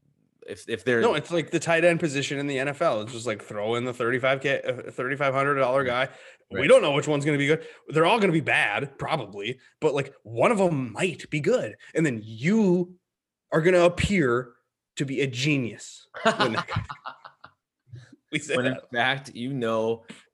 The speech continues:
Speaker 1: you know, even when you go into Twitter and say, "Thanks, Fantasy Golf Pod, for the tip," or whoever else,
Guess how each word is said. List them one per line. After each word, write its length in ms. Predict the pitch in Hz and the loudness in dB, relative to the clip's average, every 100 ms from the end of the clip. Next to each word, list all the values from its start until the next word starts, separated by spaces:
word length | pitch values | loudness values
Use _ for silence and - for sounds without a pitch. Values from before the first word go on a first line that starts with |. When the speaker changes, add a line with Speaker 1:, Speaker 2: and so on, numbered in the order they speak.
| _ - | _ -8
Speaker 1:
you 180 | 120 | -4
know, 280 | 135 131 123 | 0 2 2
even 280 | 120 127 123 | 2 -2 -4
when 160 | 120 117 | -6 -6
you 120 | 110 | -4
go 140 | 113 113 | -4 -4
into 120 | 107 | -6
Twitter 340 | - 117 107 | -4 -2 -2
and 100 | 101 | -4
say, 180 | 98 107 | -6 -4
"Thanks, 500 | 104 139 147 143 - - | -2 -2 -2 -6 -12 -8
Fantasy 460 | 117 113 110 113 | -6 -6 -8 -8
Golf 320 | 98 107 110 | -6 -6 -6
Pod, 260 | - 117 117 | -4 -4 -4
for 100 | 110 | -10
the 100 | 90 | -16
tip," 400 | - 135 131 131 | -10 -4 -4 -4
or 160 | 95 92 | -8 -8
whoever 420 | 104 104 107 101 | -6 -6 -4 -4
else, 420 | 117 104 87 - | -2 -4 -6 -14